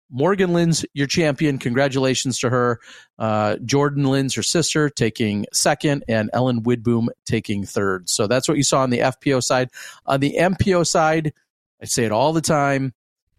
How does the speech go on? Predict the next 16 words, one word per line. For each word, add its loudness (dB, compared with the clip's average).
one -2
of 0
my 2
favorite 0
parts 0
about -2
going -2
to 0
tournaments 0
that 0
aren't -2
just 0
on 0
the -2
silver, 2
uh, 0